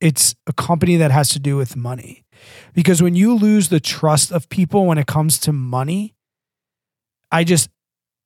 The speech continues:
that's kinda what happened to Wells Fargo. Like, they effed with people's money and they're gone. Like, I don't think Wells Fargo will ever recover to the p-, point that they ever were. Will they get bailed out and blah, blah, blah? And will they always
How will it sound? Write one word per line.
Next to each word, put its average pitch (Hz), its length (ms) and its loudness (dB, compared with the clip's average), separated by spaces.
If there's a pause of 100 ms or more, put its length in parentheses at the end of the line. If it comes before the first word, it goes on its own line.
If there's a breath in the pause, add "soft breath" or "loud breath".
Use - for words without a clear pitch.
(180)
that's 185 220 0
kinda 220 180 0
what 180 80 4
happened 185 200 2
to 175 40 2
Wells 175 200 4
Fargo. 156 520 -2 (160)
Like, 147 140 -2
they 165 200 -2
effed - 260 -4
with 180 100 -4
people's 160 320 2
money 170 400 -2 (100)
and 160 160 -2
they're 151 120 0
gone. 131 360 -2
Like, 170 200 -2 (260 loud breath)
I 170 80 -2
don't 190 160 0
think 185 220 0
Wells 165 240 2
Fargo 151 460 2
will 143 340 -4
ever 170 260 0
recover 135 540 0 (280 loud breath)
to 170 100 -6
the 151 100 0
p-, - 140 -10
point 170 320 -2
that 156 120 0
they 147 140 -2
ever 135 240 0
were. 113 240 -6
Will 160 160 2
they 185 100 4
get 196 180 0
bailed 160 320 2
out 165 220 4
and 160 80 -4
blah, 147 140 2
blah, 147 120 2
blah? 147 280 2
And 151 80 0
will 151 80 -2
they 151 100 -2
always 156 240 2